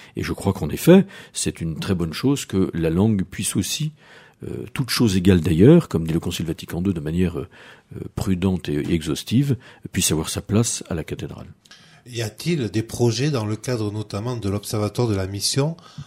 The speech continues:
Speaker 2: par rapport à, à la pastorale vis-à-vis, euh, notamment, euh, des élèves qui sont scolarisés, euh, par exemple dans les Ikastola ?
Speaker 1: On
Speaker 2: Parce
Speaker 1: des
Speaker 2: que c'est
Speaker 1: oui.
Speaker 2: vrai qu'il y a vraiment quand même, euh, un effort peut-être d'évangélisation à faire dans cette direction.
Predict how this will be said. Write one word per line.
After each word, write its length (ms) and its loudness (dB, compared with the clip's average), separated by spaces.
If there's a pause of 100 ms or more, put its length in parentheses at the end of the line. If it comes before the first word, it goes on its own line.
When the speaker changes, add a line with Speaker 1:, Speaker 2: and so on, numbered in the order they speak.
Speaker 2:
par 120 -6
rapport 340 -2
à, 160 -6
à 80 -4
la 120 -6
pastorale 760 -4
vis-à-vis, 640 -8
euh, 160 -4
notamment, 580 -6
euh, 60 -6 (420)
des 220 -4
élèves 340 -2
qui 140 -10
sont 160 -4
scolarisés, 840 -4
euh, 180 -2 (520)
par 100 -4
exemple 240 -2
dans 100 0
les 180 -4
Ikastola ? 580 -2 (160)
Speaker 1:
On 60 -2
Speaker 2:
Parce 140 4
Speaker 1:
des 60 6
Speaker 2:
que 100 -2
c'est 420 -8
Speaker 1:
oui. 60 0
Speaker 2:
vrai 80 2
qu'il 120 -4
y 60 0
a 20 -2
vraiment 500 -2
quand 140 -6
même, 240 -4
euh, 220 -4 (160)
un 100 -8
effort 300 -2
peut-être 240 -4
d'évangélisation 800 -2
à 60 -6
faire 180 -6
dans 140 -6
cette 320 -14
direction. 500 -6